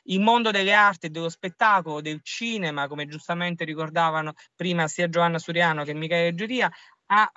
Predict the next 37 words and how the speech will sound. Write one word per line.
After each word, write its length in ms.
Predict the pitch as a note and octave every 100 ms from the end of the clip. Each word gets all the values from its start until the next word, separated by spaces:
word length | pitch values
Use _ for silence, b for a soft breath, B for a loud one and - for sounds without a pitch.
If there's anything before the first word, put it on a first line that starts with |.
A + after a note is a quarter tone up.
| -
pagato 380 | F#3 F#3 G#3 G3
un 140 | F#3
prezzo 340 | G3 G3 -
altissimo, 680 | F3 E3 - G#3+ - - D#3
hanno 140 | D#3 D#3+
pagato 340 | F#3 G#3+ G3
davvero 480 | D#3+ D#3 G#3 G#3+ E3
un 100 | D3+
prezzo 360 | D#3 E3+ E3+ D#3
altissimo 500 | D3+ F3 - D3+ D3
in 220 | F#3 F#3+
termini 600 | C#4+ D#4 D4 A#3+ G3 F3+ E3+ b _
economici 840 | D#3+ F3 F3 E3+ D#3+ F3 - C4
sicuramente, 920 | C#4+ - E3 E3+ E3+ D#3 C#3+ D#3 A#3+ C4+ b b b
eh, 220 | E3+ E3
ma 160 | F3+ A3
anche 240 | D4+ -
in 100 | A3+
termini 380 | A3 G3+ F#3+ F3
umani, 580 | F#3 B3 G#3+ D3 C#3+ C#3+
cioè 180 | - F3+
tante 340 | F3 F3+ E3+
vite 360 | F3 A3+ A#3 D#3
sono 240 | C3+ D3
state 340 | C#3+ - F3+ E3+
in 80 | D3+
qualche 300 | D#3 - E3
modo 460 | E3+ F3+ D#3+ D3 b b -
messe 280 | E3+ E3+
in 80 | F3
difficoltà, 560 | F3+ F3 G3 A#3 - E4+ B B -
ma 120 | G#3
vorrei 240 | A3+ A#3+
dire 200 | B3 D4+
in 100 | A#3
termini 340 | A3 C4 A#3+ F#3+
culturali. 840 | F#3 E3+ D#3+ F#3+ F#3+ C3+ C3+